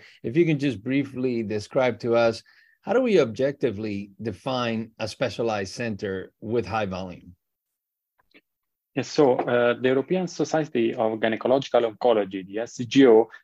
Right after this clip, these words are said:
Speaker 2: has developed quality indicators for advanced ovarian cancer surgery to homogenize and standardize surgical care in Europe and beyond.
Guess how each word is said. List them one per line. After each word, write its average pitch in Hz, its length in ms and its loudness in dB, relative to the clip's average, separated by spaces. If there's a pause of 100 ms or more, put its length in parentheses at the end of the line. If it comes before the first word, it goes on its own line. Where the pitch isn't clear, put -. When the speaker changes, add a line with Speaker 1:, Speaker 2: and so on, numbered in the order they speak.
(120)
Speaker 2:
has 123 140 2
developed 147 560 2
quality 113 480 0
indicators 107 880 0
for 107 160 4
advanced 104 440 2
ovarian 104 400 0
cancer 104 360 -4
surgery 117 640 2 (140)
to 151 80 2
homogenize 131 680 0 (100)
and 107 220 -4
standardize 135 920 2
surgical 104 460 2
care 107 340 2
in 117 220 -4
Europe 127 320 4
and 98 300 -4
beyond. 101 380 2